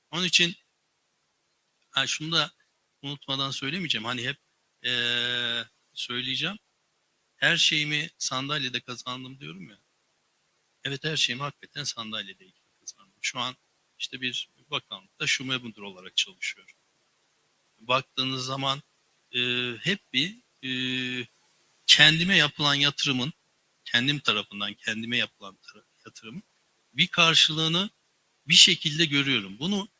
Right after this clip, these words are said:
hiçbir zaman unutmayın. Şunu kendinize soracaksınız. Sizi-, sizin gücünüz ne acaba? Hani benim gücüm sandalye değil. Onu bir noktada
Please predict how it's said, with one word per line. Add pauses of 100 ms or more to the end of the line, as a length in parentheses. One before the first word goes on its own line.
(180)
hiçbir
zaman
unutmayın. (280)
Şunu
kendinize
soracaksınız. (260)
Sizi-,
sizin (440)
gücünüz
ne
acaba? (2250)
Hani
benim (360)
gücüm
sandalye
değil. (1400)
Onu
bir
noktada